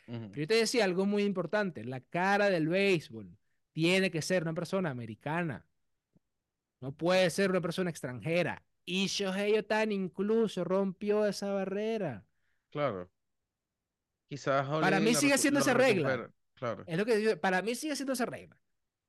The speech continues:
Speaker 2: Tú, o sea, de nuevo, para mí, yo no creo que tú vayas a, a, a, a ver a un latino siendo la cara del béisbol. Que hay mucha gente que dice, "Sammy Sosa fue la cara del béisbol". Estaba Derek Jeter, hermano, perdón. No sé,
Speaker 1: Ujú.
Speaker 2: estaba Derek Jeter.
Speaker 1: No,
Speaker 2: No.
Speaker 1: en tal caso Mark McGwire en ese momento, que
Speaker 2: Estaba
Speaker 1: era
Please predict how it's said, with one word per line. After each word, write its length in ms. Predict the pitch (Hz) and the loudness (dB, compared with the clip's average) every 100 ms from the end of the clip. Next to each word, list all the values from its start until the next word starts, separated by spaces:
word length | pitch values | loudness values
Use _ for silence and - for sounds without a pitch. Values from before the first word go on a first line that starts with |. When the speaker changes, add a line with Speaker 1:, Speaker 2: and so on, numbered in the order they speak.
| _ | _
Speaker 2:
Tú, 260 | 214 247 - | -4 -4 -4
o 40 | - | -12
sea, 140 | - - _ | -12 -14 _
de 200 | 147 147 | -8 -6
nuevo, 360 | 147 170 135 98 | -2 -2 -2 -4
para 340 | - 127 127 | -8 -6 -6
mí, 200 | 127 165 | -6 -6
yo 160 | 127 127 | -6 -8
no 200 | 160 156 | -8 -8
creo 280 | 143 180 226 | -4 -2 -2
que 100 | 156 | -4
tú 160 | 143 | -8
vayas 320 | 135 165 180 170 | -6 -4 -4 -4
a, 100 | 139 | -6
a, 420 | 131 123 113 - | -6 -6 -8 -10
a, 160 | 123 117 | -12 -12
a 180 | 123 | -8
ver 320 | 123 135 104 _ _ _ _ _ _ _ - | -6 -6 -8 _ _ _ _ _ _ _ -6
a 100 | 131 | -4
un 220 | 143 165 | -2 -2
latino 420 | 170 214 247 254 | -2 0 0 -2
siendo 320 | - 160 175 | -4 -4 0
la 180 | 196 147 | 0 0
cara 360 | - 156 180 196 | -4 -2 2 2
del 140 | 143 | 2
béisbol. 300 | 143 113 120 | -2 -6 -2
Que 80 | 180 | 2
hay 80 | 208 | 2
mucha 240 | 233 254 | 4 2
gente 160 | 254 247 | 2 2
que 120 | 254 | 2
dice, 200 | 196 - | 2 -2
"Sammy 280 | 208 202 202 | -2 0 -2
Sosa 200 | 240 240 | -2 -2
fue 80 | 254 | 0
la 120 | 233 | 0
cara 160 | 240 | 0
del 80 | 240 | 0
béisbol". 260 | 254 147 127 | 0 0 -4
Estaba 340 | 139 - 147 151 | -10 -6 -4 -2
Derek 220 | 151 131 | -2 -2
Jeter, 240 | 139 113 | -4 -6
hermano, 300 | 110 113 95 | -10 -10 -12
perdón. 380 | 98 110 104 87 _ _ | -12 -12 -12 -14 _ _
No 80 | 120 | -14
sé, 180 | - 127 | -10 -8
Speaker 1:
Ujú. 180 | 107 95 | -8 -10
Speaker 2:
estaba 240 | - 123 | -12 -10
Derek 180 | 131 110 | -10 -8
Jeter. 100 | 139 | -4
Speaker 1:
No, 560 | 143 139 135 127 127 123 | 0 0 0 0 -4 -4
Speaker 2:
No. 100 | 127 | -6
Speaker 1:
en 120 | 123 | -6
tal 120 | 131 | -6
caso 280 | 127 131 156 | -6 -6 -6
Mark 180 | 143 104 | -6 -8
McGwire 360 | 98 117 123 | -6 -4 -4
en 80 | 127 | -4
ese 140 | 110 117 | -8 -10
momento, 260 | 107 113 | -8 -4
que 60 | 185 | -2
Speaker 2:
Estaba 240 | - | 2
Speaker 1:
era 60 | 190 | 4